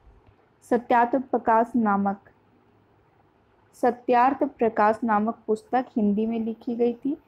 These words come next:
इसके अलावा वेद भाष्य तथा वेद भाष्य भूमिका पुस्तकों की भी इन्होंने रचना की थी। सबसे important है सत्यार्थ,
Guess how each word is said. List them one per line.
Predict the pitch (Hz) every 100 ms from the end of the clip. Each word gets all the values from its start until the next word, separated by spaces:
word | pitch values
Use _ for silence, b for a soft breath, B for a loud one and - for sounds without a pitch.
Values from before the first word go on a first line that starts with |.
| b b -
इसके | 240 - 269
अलावा | 247 226 233
वेद | 214 220 233 226 208
भाष्य | 214 214 214
तथा | 233 214 233
वेद | 214 214 226 208
भाष्य | 214 214 226
भूमिका | 214 196 202 202 220
पुस्तकों | - 214 - 190 202
की | 202
भी | 202 208
इन्होंने | 196 196 240
रचना | 240 214 - 196
की | - 202
थी। | - 214 b b b -
सबसे | 226 -
important | 269 240 226 226 214 220 220
है | 247
सत्यार्थ, | - 214 - 202 214